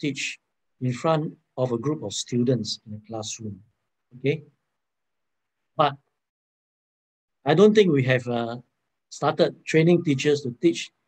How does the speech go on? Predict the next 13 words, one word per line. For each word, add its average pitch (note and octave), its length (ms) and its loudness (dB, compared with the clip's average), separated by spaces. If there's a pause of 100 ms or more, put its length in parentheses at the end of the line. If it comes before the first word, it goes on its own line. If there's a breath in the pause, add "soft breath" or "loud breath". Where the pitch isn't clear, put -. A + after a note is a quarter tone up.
(320)
in C3 120 0
front D3+ 280 0
of B2 140 -2
a G#2+ 80 -6
camera, A#2+ 580 0 (800)
okay? C3 320 -4 (600)
So E3 600 8 (240)
in D3 140 0
future, C#3 560 2 (920)
the, C#3+ 580 4
the C#3+ 100 0
teacher G3+ 300 0
is, F3 320 4